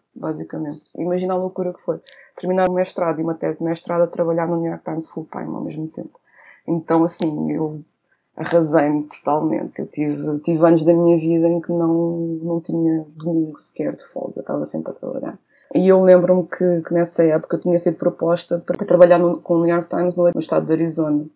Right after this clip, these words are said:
Uma coisa que as faculdades americanas têm que é muito boa é o career service, que eles vão direcionar a tua carreira e tentam-te colocar em lugares que tu queres ocupar ou profissões que tu queres,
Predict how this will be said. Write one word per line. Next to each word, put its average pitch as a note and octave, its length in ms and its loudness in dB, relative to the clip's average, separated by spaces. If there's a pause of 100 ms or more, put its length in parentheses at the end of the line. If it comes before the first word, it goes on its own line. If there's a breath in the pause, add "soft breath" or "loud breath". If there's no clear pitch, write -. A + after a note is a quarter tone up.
(340)
Uma F3+ 160 8
coisa E3+ 300 6
que - 160 -6
as D#3 80 -4
faculdades D#3+ 400 0
americanas D3+ 460 -2
têm D3+ 180 -6
que D3+ 100 -12
é D3+ 40 -6
muito D3 280 -6
boa C#3+ 380 -6
é - 20 0
o D#3+ 80 2
career D3+ 480 -4
service, C#3 600 -6
que - 220 -4
eles E3 100 2
vão F3 120 4
direcionar E3+ 460 4
a D#3 60 2
tua D#3+ 140 -6
carreira F#3+ 380 2
e E3 40 -2
tentam-te E3 600 -2 (600 soft breath)
colocar E3+ 420 2
em E3+ 60 6
lugares E3 500 2
que - 100 -20
tu D3+ 120 -4
queres D3+ 540 -4
ocupar E3 600 0
ou C#3 220 -2
profissões D3 540 -6
que - 80 -20
tu - 80 -14
queres, F3+ 500 2